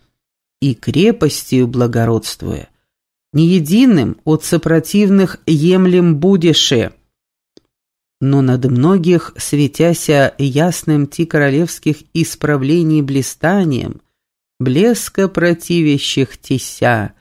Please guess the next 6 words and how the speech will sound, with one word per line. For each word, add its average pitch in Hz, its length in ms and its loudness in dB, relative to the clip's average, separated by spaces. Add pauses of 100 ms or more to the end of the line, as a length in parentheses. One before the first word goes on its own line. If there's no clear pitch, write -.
(500)
одолеваеше 165 1160 2
и 180 220 -2
зраки 170 840 2
доброходствующих 165 1700 0
ти 147 420 -2 (260)
увеселяеше, 139 1200 0